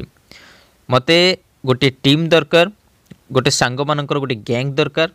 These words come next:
ସବୁ ଡିଷ୍ଟ୍ରିକ୍ଟରେ, ଅଲ୍ ଓଭର୍ ଓଡ଼ିଶାରେ, ଯେମିତିକି ଆମ ଫ୍ୟୁଚର୍ ପ୍ଲାନିଂରେ ଆମେ ସମସ୍ତେ ନିଜ ନିଜର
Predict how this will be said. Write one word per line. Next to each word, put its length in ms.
ସବୁ 360
ଡିଷ୍ଟ୍ରିକ୍ଟରେ, 480
ଅଲ୍ 160
ଓଭର୍ 260
ଓଡ଼ିଶାରେ, 480
ଯେମିତିକି 420
ଆମ 160
ଫ୍ୟୁଚର୍ 400
ପ୍ଲାନିଂରେ 480
ଆମେ 180
ସମସ୍ତେ 500
ନିଜ 200
ନିଜର 280